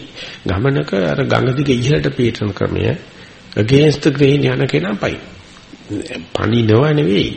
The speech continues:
ප-, පණින තියෙන අවස්ථා වැඩි. ඒ නිසා මේ ප්‍රශ්න ඉදිරිපත් කරන එක හොඳයි. නමුත් ඒ ඉදිරිපත් කරන මේ ප්‍රශ්න කරුගේ ප්‍රශ්නේ සාධාරණීකරණ, කරණය කරන්න නෙවෙයි මේ කතා කරන්නේ.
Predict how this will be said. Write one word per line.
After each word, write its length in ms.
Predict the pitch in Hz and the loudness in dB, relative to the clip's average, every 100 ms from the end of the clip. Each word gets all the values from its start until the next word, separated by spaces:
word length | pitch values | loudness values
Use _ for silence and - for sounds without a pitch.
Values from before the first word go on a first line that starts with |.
| - - - - - - | -14 -18 -18 -18 -20 -2
ප-, 280 | 104 104 | 0 0
පණින 300 | - 110 143 | -2 0 0
තියෙන 180 | 139 165 | 2 0
අවස්ථා 360 | 135 127 - 156 | 0 -2 -4 -4
වැඩි. 260 | 113 - - - - - - - - - - | -2 -4 -10 -18 -18 -12 -12 -12 -20 -20 -14
ඒ 120 | - | -4
නිසා 220 | 123 131 139 | -4 -2 -4
මේ 140 | 135 | -2
ප්‍රශ්න 300 | 117 104 - | -2 -2 -4
ඉදිරිපත් 420 | 104 117 131 127 | -4 -2 -2 -2
කරන 160 | - 95 | -6 -8
එක 100 | 92 | -4
හොඳයි. 640 | 101 113 104 104 101 104 110 - - - - - - - | -2 0 0 -2 -4 -8 -10 -16 -20 -20 -20 -20 -18 -4
නමුත් 320 | 123 131 - | 0 0 0
ඒ 80 | 120 | 0
ඉදිරිපත් 420 | 110 123 127 - | 2 0 0 -6
කරන 160 | 135 | -4
මේ 120 | 131 135 | -2 -2
ප්‍රශ්න 360 | 110 104 - | -4 -2 -4
කරුගේ 300 | 123 127 127 | -2 -2 -2
ප්‍රශ්නේ 320 | 123 120 156 | -2 -2 -2
සාධාරණීකරණ, 1040 | 131 117 107 123 127 147 143 139 139 139 143 151 - | -2 -2 -2 0 0 0 2 2 2 0 -2 -6 -4
කරණය 360 | 127 123 139 | -4 0 0
කරන්න 260 | 143 139 143 123 | 0 -2 -2 2
නෙවෙයි 280 | 110 147 | 2 2
මේ 180 | 156 123 | 2 2
කතා 280 | 107 - 120 | 0 -4 -4
කරන්නේ. 460 | 131 139 - 127 | -2 -4 -4 -8